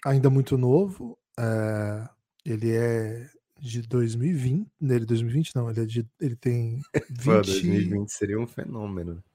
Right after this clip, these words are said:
Speaker 1: É, ele é de do, ele é do draft de dois mil e vinte, né? Ele não é, ele é de do, ele é de dois mil e um, de agosto de dois mil e um. Então ele acabou de fazer vinte e dois anos, é, é muito pouquinho, né? É, é muito jovem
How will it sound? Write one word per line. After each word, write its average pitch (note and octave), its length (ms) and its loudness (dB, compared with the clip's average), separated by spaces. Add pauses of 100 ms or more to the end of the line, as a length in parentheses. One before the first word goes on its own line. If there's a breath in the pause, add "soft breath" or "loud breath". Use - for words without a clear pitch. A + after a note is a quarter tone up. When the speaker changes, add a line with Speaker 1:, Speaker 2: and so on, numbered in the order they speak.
(160)
Speaker 1:
É, A#2 360 -2
ele B2+ 80 2
é - 20 2
de A#2 100 0
do, C3 120 -2
ele C#3+ 180 2
é B2 40 6
do C#3 120 4
draft C3 380 2
de A2 100 -4
dois A2 220 -6
mil A2 120 -6
e A2 40 -10
vinte, G#2+ 320 -8
né? G#2+ 100 -4
Ele G#2+ 140 -10
não G#2+ 100 -8
é, B2+ 140 -8
ele D3 140 0
é B2 80 0
de A2+ 60 -6
do, A#2 100 -2
ele C3 160 0
é - 20 2
de A#2 80 -6
dois A#2+ 160 4
mil C#3 140 2
e D#3+ 120 6
um, C3+ 220 4 (720 loud breath)
de B2 100 0
agosto B2 460 4
de D#3 60 -6
dois C#3 280 0
mil B2+ 180 -2
e A2+ 120 0
um. B2 200 -2 (680)
Então A#2 260 -4
ele A#2 80 -2
acabou A2 400 0
de - 80 -12
fazer C3 300 -4
vinte B2+ 300 -4
e - 20 -6
dois A#2+ 320 2
anos, A#2+ 240 -2
é, A#2+ 280 -4 (140)
é B2+ 60 -2
muito B2 340 0
pouquinho, B2 500 -6
né? A#2+ 280 -8
É, B2 60 -8
é A2+ 240 -6
muito A#2+ 340 0
jovem A#2+ 580 2